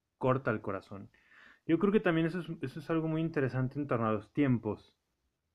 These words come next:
Por ahí está el concepto de Kairos en, en el mundo cristiano, que es un concepto muy lindo, y que también el mundo, por ejemplo, judaico tiene, del Shabbat, un tiempo dentro del tiempo. Eh,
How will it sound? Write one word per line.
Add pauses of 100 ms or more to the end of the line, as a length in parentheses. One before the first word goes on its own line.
(220)
Por
ahí
está
el
concepto
de
Kairos
en,
en
el
mundo
cristiano,
que
es
un
concepto
muy
lindo,
y
que
también
el
mundo,
por
ejemplo, (680)
judaico
tiene, (260)
del
Shabbat,
un
tiempo
dentro
del
tiempo. (960)
Eh,